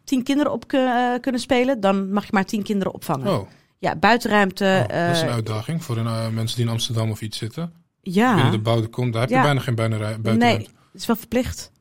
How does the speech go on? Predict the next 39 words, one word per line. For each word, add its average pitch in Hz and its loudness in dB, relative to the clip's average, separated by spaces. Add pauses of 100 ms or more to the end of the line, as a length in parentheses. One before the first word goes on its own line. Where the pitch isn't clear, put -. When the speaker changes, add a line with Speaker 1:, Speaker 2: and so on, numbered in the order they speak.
(220)
Speaker 2:
Ja. 131 -6 (140)
Speaker 1:
Ja. 262 -4 (100)
Speaker 2:
Hmm. 107 -10
Speaker 1:
Daarom 226 2
zijn 220 2
die 196 2
panden 247 4
heel 165 2
schaars. 170 0
En - -8
daarom 160 -2
hebben 165 -4
ze 160 -4
Speaker 2:
Ja. 151 0
Speaker 1:
in 170 -2
de, 165 -2 (320)
in 165 -2
de, 165 0
in 175 0
de 165 -2
steden 165 -2
zoals 160 -4
Weesp 160 -4
en 156 -4
Muiden. 156 -4
En 151 -6 (320)
ja, - -10
daar 165 -4
schreeuwen 226 0
ze 170 -2
om 165 -6
kin-, 175 -4
om 165 -4
kinderopvang. 156 -4
Speaker 2:
Ja. - -20
Speaker 1:
Alleen 233 4
zijn 190 -2
geen 180 -4
panden 262 -2